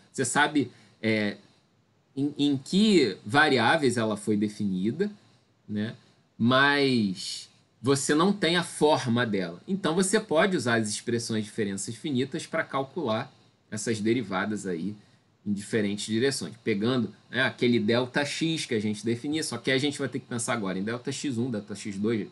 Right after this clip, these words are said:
delta x três até o delta xn, né, e ver o que que aparece. Então, lógico, né, que aí a gente vai ter uma hessiana aproximada e não ela definida exatamente, né? Então,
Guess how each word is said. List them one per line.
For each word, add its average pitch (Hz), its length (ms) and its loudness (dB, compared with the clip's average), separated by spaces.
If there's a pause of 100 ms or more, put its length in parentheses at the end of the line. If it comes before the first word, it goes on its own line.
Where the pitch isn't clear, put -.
delta 95 280 -8
x - 240 -14
três 110 280 -4
até - 180 -8
o 95 40 -6
delta 92 200 -6
xn, 120 420 -4 (720)
né, 98 240 -10 (800)
e 123 140 2
ver 113 200 2
o 120 40 2
que 127 140 -4
que 139 120 -2
aparece. 131 540 0
Então, 139 240 0
lógico, 147 480 2
né, 120 140 0
que 117 120 -4
aí 107 120 2
a - 20 0
gente 113 180 -2
vai 113 120 -2
ter 110 100 -6
uma 123 260 -2
hessiana 120 380 0
aproximada 131 800 2
e 95 60 0
não 127 320 -2
ela 117 300 -4
definida 113 600 -4
exatamente, 110 600 -8 (520)
né? 90 140 -16 (100)
Então, 90 320 -10